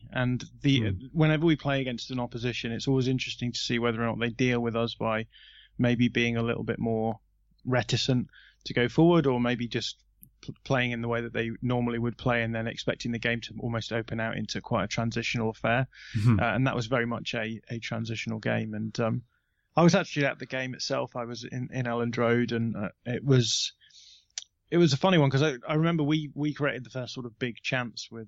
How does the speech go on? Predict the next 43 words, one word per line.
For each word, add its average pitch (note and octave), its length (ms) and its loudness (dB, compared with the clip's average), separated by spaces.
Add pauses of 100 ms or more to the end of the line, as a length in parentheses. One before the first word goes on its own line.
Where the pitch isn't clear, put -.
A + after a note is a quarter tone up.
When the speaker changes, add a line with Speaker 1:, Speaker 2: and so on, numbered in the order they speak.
(140)
Speaker 1:
a A#2 100 -8
Rodrigo A#2 580 -4
chance A2+ 360 -6
early A#2 300 0
on, A2+ 300 -2 (100)
and, A2 280 2
Speaker 2:
Mm-hmm. - 680 -8
Speaker 1:
um, A2 320 -2 (180)
I C#3 80 -4
think A#2 220 0
when A#2 160 2
that A2+ 160 0
sort B2 140 0
of A2 60 -8
thing A#2+ 140 0
happens, A2+ 440 0
it, - 180 -6
it, F#2+ 180 -8
it C3+ 140 4
sort B2+ 160 4
of G#2 60 2
sets - 260 0
the B2 80 0
game A#2 240 2
up A#2 140 -2
to A#2+ 100 -2
be A2+ 180 -4
quite, A2 320 -2 (480)
uh, A2+ 420 2
a A#2+ 140 4
raucous B2 440 6
affair A2+ 420 2
in, A2 260 -4
in A#2 100 2
Elland A2+ 300 0
Road. A#2 320 2
But A2+ 180 0
obviously, B2 400 2
as A2 120 -2
you've A#2 120 -4
mentioned, A#2 480 -2
it G2+ 80 -2
was A2+ 240 0